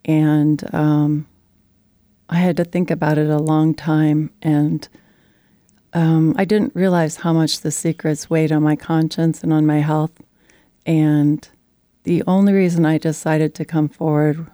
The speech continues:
um, was for the sake of other people, because I was fairly sure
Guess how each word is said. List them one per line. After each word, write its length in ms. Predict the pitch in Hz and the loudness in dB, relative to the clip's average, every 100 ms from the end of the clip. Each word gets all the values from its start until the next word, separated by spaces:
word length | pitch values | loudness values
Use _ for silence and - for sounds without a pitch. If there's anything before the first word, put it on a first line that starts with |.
| _ | _
um, 520 | 160 156 151 151 156 - _ _ _ _ _ _ _ _ _ | -2 2 2 2 0 -6 _ _ _ _ _ _ _ _ _
was 260 | 175 175 - | -2 -2 -2
for 140 | 175 | -4
the 100 | 156 | -2
sake 240 | - 156 - | -2 -4 -4
of 140 | 151 | -2
other 200 | 151 147 | -2 -2
people, 500 | - 151 - 160 151 - _ _ _ | -4 -6 -6 -8 -8 -12 _ _ _
because 400 | - 170 - 165 | -8 -6 -4 -2
I 80 | 170 | 0
was 140 | 160 - | -2 -2
fairly 340 | 180 175 165 | -2 0 0
sure 520 | - 170 160 151 147 | 0 0 0 0 -2